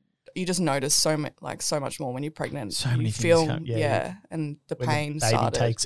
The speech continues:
Speaker 2: all the good stuff out of your
Speaker 1: Yeah,
Speaker 2: body and you
Speaker 1: they're
Speaker 2: start to,
Speaker 1: taking it
Speaker 2: yeah.
Speaker 1: all and you're like, "Uh-oh, there's something wrong." So
Speaker 2: And then
Speaker 1: eight surgeries later, here we are.
Speaker 2: <sighs> Yeah, the fu-, like, if an-, any of, anyone's followed Miley on Instagram, she puts a lot, like, you do put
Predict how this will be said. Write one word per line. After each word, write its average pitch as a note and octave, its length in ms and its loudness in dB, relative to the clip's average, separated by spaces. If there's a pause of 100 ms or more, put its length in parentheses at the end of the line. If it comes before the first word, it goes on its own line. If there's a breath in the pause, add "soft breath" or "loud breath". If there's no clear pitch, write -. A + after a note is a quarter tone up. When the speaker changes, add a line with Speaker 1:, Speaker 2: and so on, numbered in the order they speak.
Speaker 2:
all A#2 120 0
the A#2 80 -2
good A#2 200 0
stuff - 220 2
out G#3+ 60 8
of - 20 10
your D3 200 8
Speaker 1:
Yeah, F#2 60 0
Speaker 2:
body A#2 340 2
and A#2 80 -4
you G#2 60 -2
Speaker 1:
they're G#2 60 6
Speaker 2:
start A2 180 6
to, G2 80 6
Speaker 1:
taking F3+ 180 0
it E3+ 80 0
Speaker 2:
yeah. E3 80 4
Speaker 1:
all E3+ 380 2
and E3 160 -2
you're E3 80 0
like, D#3+ 300 -2
"Uh-oh, E3 400 -4
there's E3+ 220 -4
something F3+ 300 -4
wrong." E3+ 380 -4 (760)
So E3+ 480 -4 (460)
Speaker 2:
And C#3 120 4
then B2+ 300 2 (260)
Speaker 1:
eight F3 140 -4
surgeries F3+ 400 0
later, F#3+ 240 -2
here A#3+ 160 -4
we A#3 80 -6
are. F3 240 -4 (180)
Speaker 2:
<sighs> - 380 -6
Yeah, A2+ 200 0
the - 120 -14
fu-, - 160 -6 (240)
like, B2+ 340 -2
if - 200 -6
an-, C#3 300 -2
any C3 240 -8
of, A#2 120 -10 (180)
anyone's A#2 380 -4
followed A#2 360 -4
Miley A2 600 -8
on A2 100 -6
Instagram, A2 460 -4
she A#2 100 -6
puts - 240 -4
a B2+ 40 -2
lot, A2+ 300 0 (180)
like, A#2 200 -6
you C3+ 100 -2
do B2+ 280 2
put G#2+ 60 -12